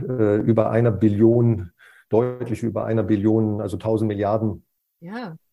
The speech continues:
Speaker 1: verwaltetem Vermögen. Aber in Deutschland sind sie relativ unbekannt, relativ klein.
Speaker 2: Mhm.
Speaker 1: Ähm, und, äh, die haben dann, sie stehen, stehen in Deutschland für, äh, Themen-E T Fs, also Wasserstoff und, äh,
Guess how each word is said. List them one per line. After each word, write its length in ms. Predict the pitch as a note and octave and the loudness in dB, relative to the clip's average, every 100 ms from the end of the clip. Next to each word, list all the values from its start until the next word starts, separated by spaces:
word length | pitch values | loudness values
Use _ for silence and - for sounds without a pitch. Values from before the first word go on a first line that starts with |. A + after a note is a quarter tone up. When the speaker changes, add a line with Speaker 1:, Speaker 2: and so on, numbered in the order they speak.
| _ | _
Speaker 1:
verwaltetem 680 | - G#2+ G2+ G2+ A2+ A2+ G#2+ | -4 -2 0 0 0 -2 -4
Vermögen. 380 | G#2+ G#2 C3 D#3+ | -2 0 0 0
Aber 160 | D3+ E3 | -2 -2
in 100 | C3+ | 0
Deutschland 400 | C3 D3 C#3 B2 | 0 0 -2 -2
sind 160 | B2+ | -2
sie 180 | B2+ A#2+ | -2 -2
relativ 400 | A#2+ A#2 G#2+ A2 | 0 -2 -2 -4
unbekannt, 600 | C3 C#3 A#2+ B2 A#2+ A#2 | -6 -6 -4 -2 -2 -2
relativ 360 | A2+ A2 G#2+ - | -2 -2 -4 -4
klein. 460 | A2+ G#2+ C3 C3+ C3+ - - | -2 0 0 -2 -8 -18 -20
Speaker 2:
Mhm. 260 | G#3 A3 B3+ | -14 -12 -6
Speaker 1:
Ähm, 260 | A2 A2 A2+ | -2 -2 0
und, 420 | A2+ A2+ A2 - - - _ | 2 2 0 -4 -20 -20 _
äh, 120 | G#2+ | -2
die 200 | G2+ A#2+ | 2 4
haben 200 | A#2 C3 | 4 4
dann, 380 | A#2+ A#2 A2+ - _ | 4 4 2 -2 _
sie 160 | - C#3 | -4 0
stehen, 300 | D#3 D3+ C#3+ | 2 0 0
stehen 240 | D3 C#3+ | -2 0
in 100 | B2+ | 0
Deutschland 520 | A#2+ B2+ B2 B2 A2 | -2 -4 -4 -4 -2
für, 440 | A#2+ A2 - - A#2+ | 2 2 0 -6 -6
äh, 340 | G#2+ G#2+ - - - - | -4 -4 -6 -14 -20 -4
Themen-E 500 | - D3+ E3+ D3 C#3 | 2 4 6 4 2
T 180 | C3+ C3 | 2 2
Fs, 280 | C3+ A2+ | 2 0
also 260 | A2 A2 F#2+ | 0 0 -2
Wasserstoff 920 | G2+ A#2 A#2+ G#2 - A2 A2+ A2 - | -4 -2 -4 -4 -4 0 0 0 -6
und, 460 | - G#2+ A2 G#2+ - | -8 -4 -2 -4 -6
äh, 380 | C3+ A2 A2 | 0 2 2